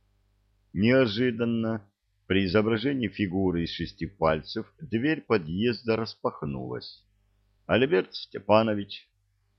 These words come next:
собственной персоной вышел во двор, щурясь и словно не понимая,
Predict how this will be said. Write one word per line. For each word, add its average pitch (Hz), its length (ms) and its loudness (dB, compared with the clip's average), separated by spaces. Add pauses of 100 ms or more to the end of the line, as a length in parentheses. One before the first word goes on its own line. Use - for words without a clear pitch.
(120)
собственной 90 680 4
персоной 101 600 0
вышел 78 420 -2
во 65 120 -4
двор, 95 460 -2 (400)
щурясь 123 800 0
и 92 120 -4
словно 113 460 -2
не 101 160 0
понимая, 73 920 -4